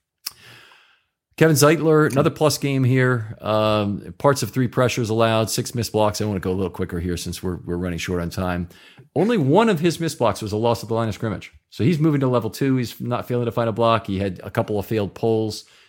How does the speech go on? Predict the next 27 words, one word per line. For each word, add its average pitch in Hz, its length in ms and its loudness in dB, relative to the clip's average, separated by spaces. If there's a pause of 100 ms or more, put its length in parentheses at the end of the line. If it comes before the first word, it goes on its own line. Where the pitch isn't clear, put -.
(140)
uh, 101 360 0
where, 101 200 -2
where 98 180 -2
he, 95 260 -4
we, 90 220 -6 (360)
he, 95 360 -4 (180)
he 90 100 -8
followed 123 340 4
the - 80 -4
correct 120 320 -2
track, 143 400 0
but - 220 -8
there 104 80 -6
was 104 120 -6
nobody 104 260 -2
to 90 60 -6
block 107 320 0
him, 98 120 -8
so - 120 -8
he 95 40 -4
got 95 120 -2
a 92 60 -4
zero 98 320 -2
on 98 80 -4
the 92 100 -6
play. 95 260 -2
But, 90 180 -4